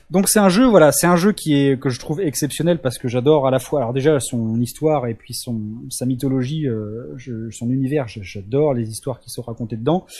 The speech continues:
Mais, euh, mais voilà, c'est un jeu qui demande beaucoup trop d'investissement et qui est extrêmement ingrat, euh, au niveau des récompenses. Donc, euh, voilà, il faut pas,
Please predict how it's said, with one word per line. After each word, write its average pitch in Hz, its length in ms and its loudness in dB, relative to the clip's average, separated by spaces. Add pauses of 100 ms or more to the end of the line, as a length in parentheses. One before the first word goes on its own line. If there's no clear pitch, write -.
(380)
Mais, 180 540 6
euh, 123 640 -2 (640)
mais 135 140 -4
voilà, 120 160 -2
c'est 156 160 -2
un 156 100 4
jeu 160 160 2
qui - 140 -8
demande 143 340 2
beaucoup 190 400 2
trop 180 240 -2
d'investissement 151 800 0 (260)
et 127 100 -2
qui 185 440 -4 (340)
est 175 300 4
extrêmement 196 720 4
ingrat, 160 500 0 (140)
euh, 135 140 -2
au 143 100 -2
niveau 143 200 0
des 139 120 0
récompenses. 131 600 -4
Donc, 131 300 -8
euh, 123 140 -2
voilà, 117 220 -2
il 120 60 -4
faut 139 120 -4
pas, 160 480 2